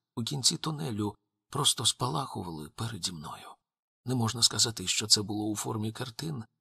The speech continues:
скоріше, як думки. Не можу точно описати вам цього, але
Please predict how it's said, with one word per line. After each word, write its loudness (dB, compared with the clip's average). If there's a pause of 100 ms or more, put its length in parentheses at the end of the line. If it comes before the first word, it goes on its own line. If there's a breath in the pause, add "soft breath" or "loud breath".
(140)
скоріше, 0
як -4
думки. -2 (600)
Не -4
можу -2
точно -2
описати 2
вам -10
цього, 0
але -4